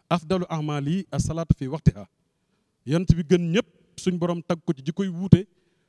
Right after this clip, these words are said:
wax ak moom ci yaa ayyuhal mudassir qum fanzir wa rabbuka fakabbir wa siyabaka fatahhir wa rujza fahjur "Wala tamnun tastaksir wa li rabbika fasbir, fa iza nuqri-, fa iza nuqira fi naqur, fa zalika yawma izin yawmun asir." Ba nam jeexee, moo wax ne jëf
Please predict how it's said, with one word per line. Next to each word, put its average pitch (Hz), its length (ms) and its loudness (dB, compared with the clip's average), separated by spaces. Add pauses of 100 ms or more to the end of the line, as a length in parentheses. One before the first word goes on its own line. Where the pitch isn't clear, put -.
(240)
wax 151 180 -2
ak 170 100 -4
moom 170 260 -4
ci 160 140 -6
yaa 165 140 -4
ayyuhal 170 200 2
mudassir 160 540 -2
qum 170 240 2
fanzir 165 400 -2 (640)
wa 139 140 0
rabbuka 156 340 -4
fakabbir 156 520 2
wa 156 120 -2
siyabaka 156 440 -6
fatahhir 151 500 -4
wa 151 120 0
rujza 151 260 -2
fahjur 151 340 0 (500)
"Wala 160 240 0
tamnun 165 500 0
tastaksir 170 720 -2
wa 151 120 0
li 156 80 -2
rabbika 156 280 -8
fasbir, 151 380 -2 (460)
fa - 140 0
iza 160 280 2
nuqri-, 156 400 -2 (140)
fa 170 100 0
iza 160 200 0
nuqira 160 300 -2
fi 151 120 -8
naqur, 147 420 2 (400)
fa 160 140 0
zalika 165 320 0
yawma 160 200 2
izin 151 180 -4
yawmun 151 240 -2
asir." 147 280 -4
Ba 165 120 0
nam 214 160 0
jeexee, 165 360 -4 (540)
moo 175 260 2
wax 190 140 0
ne 180 120 0
jëf 151 280 2